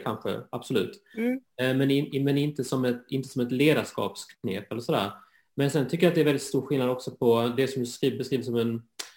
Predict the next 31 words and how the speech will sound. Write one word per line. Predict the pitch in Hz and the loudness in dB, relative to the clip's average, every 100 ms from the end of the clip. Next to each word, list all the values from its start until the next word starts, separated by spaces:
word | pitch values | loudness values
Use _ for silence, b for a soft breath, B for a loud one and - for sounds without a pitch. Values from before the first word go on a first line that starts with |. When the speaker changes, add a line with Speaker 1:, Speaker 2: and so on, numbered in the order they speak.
| B B _ - | B B _ -4
Speaker 1:
Alltså | 131 - | -4 0
för | |
när | 143 | 2
du | 139 | 2
säger | 139 147 | 4 2
om | 135 | 0
social | 135 147 135 | -4 -2 0
media | 143 120 117 | 2 4 4
och | - | 2
så, | 147 | -2
så | - | -2
handlar | 143 131 | -2 0
det | 127 | 2
ju | 127 135 - _ - 139 - _ - | 2 0 -4 _ -12 -10 -10 _ -10
kanske | 143 139 | -6 0
inte | 156 156 | 0 2
så | 175 | 2
mycket | 165 156 | 4 2
om | 127 | 0
att | 123 | -4
ha | - - | -6 0
kul. | 117 104 | 2 4
Jag | 120 120 | 2 0
tycker | 127 | -4
det | 123 | -4
snar-, | 117 - | -8 -4
handlar | 143 131 | -2 -2
snarare | - 131 120 | -2 0 2
om | 117 | 0
en | 101 | -2
distraktion. | - 117 - - - 55 117 | -6 -6 -8 -2 -2 0 -6